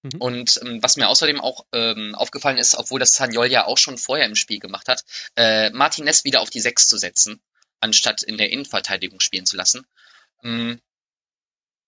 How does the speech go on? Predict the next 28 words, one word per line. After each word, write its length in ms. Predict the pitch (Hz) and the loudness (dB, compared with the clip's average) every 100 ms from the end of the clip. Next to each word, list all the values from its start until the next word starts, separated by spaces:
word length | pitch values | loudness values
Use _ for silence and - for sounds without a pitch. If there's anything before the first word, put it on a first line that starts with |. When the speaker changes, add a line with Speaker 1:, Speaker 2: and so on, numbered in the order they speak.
| _ _ - - | _ _ -16 -10
Speaker 2:
ich 140 | - | -2
weiß 240 | 113 143 - | 2 2 2
noch 60 | |
nicht, 180 | 190 208 | 0 -2
also 140 | 143 135 | -2 0
ich 100 | - | -2
finde 200 | 147 - | -2 -2
Martinez 400 | 131 139 135 - | -2 0 0 0
nach 100 | 127 | 0
vorne 300 | - 143 147 | -2 0 0
eigentlich 180 | 127 131 | -2 0
jetzt, 300 | - - - | 2 2 2
ähm, 600 | 120 104 104 101 98 95 _ _ - | -4 -6 -12 -14 -18 -20 _ _ -10
nicht 220 | 127 - | 0 0
so 100 | 156 | 2
kreativ, 680 | - 123 107 - 135 185 - | 0 0 2 0 -2 -6 -2
aber 160 | 113 113 | 0 2
daneben 300 | 110 123 120 | 0 -2 -2
hat 100 | 127 | 0
er 60 | |
ja 160 | 110 107 | 0 0
dafür 260 | 107 - | -4 -4
den 80 | 104 | -2
Thiago 320 | 104 104 131 | 2 2 0
neben 180 | 104 92 | -4 -8
sich 140 | 92 - | 0 0
spielen. 280 | - 110 147 - - - - | 0 -4 -6 -10 -8 -8 0
Ähm, 480 | 120 113 107 107 | 2 2 -2 -6